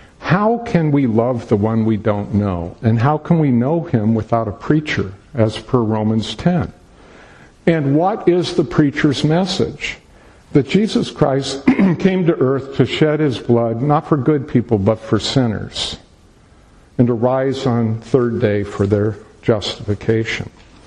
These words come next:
What is our response to be? Faith in that gospel, love for God,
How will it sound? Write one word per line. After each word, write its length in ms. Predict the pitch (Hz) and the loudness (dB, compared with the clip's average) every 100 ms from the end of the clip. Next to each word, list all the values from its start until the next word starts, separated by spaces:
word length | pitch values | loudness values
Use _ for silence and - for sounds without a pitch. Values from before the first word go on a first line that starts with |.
| - - - - | -20 -20 -20 0
What 180 | 131 143 | 2 2
is 240 | 139 - - | -2 -4 -4
our 560 | 117 135 139 139 120 - - - _ - - | -2 0 0 0 -4 -8 -20 -20 _ -14 0
response 640 | 117 113 - 120 120 - | 2 2 0 0 0 -6
to 120 | - 101 | -2 0
be? 260 | 98 92 | 2 0
Faith 880 | - - - 143 147 156 - - - | -6 -12 -2 2 2 -2 -6 -10 0
in 160 | 123 117 | 2 2
that 200 | 107 - | -2 0
gospel, 640 | 104 101 - - 107 113 - - 104 | 0 0 -6 -2 -2 -2 -12 -6 2
love 340 | 110 127 - | 2 2 -2
for 160 | - 110 | 0 0
God, 460 | 107 101 101 98 | 2 0 -2 -6